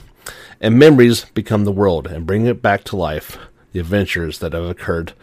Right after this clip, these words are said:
thus far. It is very much so, um, looking back at the entire catalog of Kingdom Hearts games, so it's not just the mainline ones. It's going to also include the, uh,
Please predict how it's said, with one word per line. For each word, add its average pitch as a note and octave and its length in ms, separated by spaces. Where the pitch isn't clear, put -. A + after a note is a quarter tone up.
thus F2 300
far. F#2 300
It A#2 80
is A#2+ 200
very B2 400
much A2+ 420
so, G2+ 500
um, D#2+ 480
looking A2+ 320
back G2+ 240
at G2 100
the A2 100
entire F#3+ 400
catalog - 920
of G#2+ 400
Kingdom A#2 240
Hearts G#2+ 180
games, G2+ 260
so A2+ 120
it's G2 140
not A#2+ 260
just A2+ 340
the G2 80
mainline F#2+ 640
ones. F2 180
It's F#2+ 120
going G2 180
to E2+ 60
also F#2 360
include F2 540
the, E2 280
uh, D#2+ 140